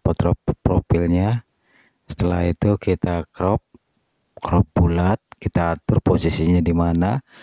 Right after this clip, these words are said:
Oke, langsung foto profil terjadi.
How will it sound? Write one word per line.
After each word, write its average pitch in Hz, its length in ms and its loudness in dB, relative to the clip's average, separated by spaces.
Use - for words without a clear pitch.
Oke, 104 560 -2
langsung 98 560 -2
foto - 320 -2
profil 92 240 0
terjadi. 87 480 -2